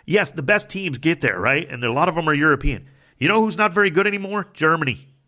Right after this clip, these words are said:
They're out. Second straight tournament in the knockout. They're just not any good anymore, right? They can't be a powerhouse now. The powerhouse teams are here. The Brazils, the Argentina, the,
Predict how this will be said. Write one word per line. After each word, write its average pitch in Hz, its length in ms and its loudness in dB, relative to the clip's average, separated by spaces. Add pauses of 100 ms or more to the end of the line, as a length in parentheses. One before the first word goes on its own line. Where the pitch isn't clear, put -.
(720)
They're 135 160 2
out. 151 480 0
Second 156 300 -4
straight 147 300 0
tournament 143 380 -4
in 123 120 -8
the 123 80 -2
knockout. 123 420 -4 (100)
They're 208 140 0
just 226 180 -4
not 254 140 4
any 233 160 0
good 285 180 2
anymore, 208 520 -2
right? 170 260 0
They 185 80 -2
can't 240 260 0
be 269 140 -2
a 262 60 -2
powerhouse 127 520 -2
now. 104 220 -6 (300)
The 165 80 -2
powerhouse 220 580 4
teams 233 300 -4
are 175 80 2
here. 180 360 -2 (1080)
The 139 160 2
Brazils, 147 720 2
the 135 140 2
Argentina, 151 720 -2
the, 113 420 -2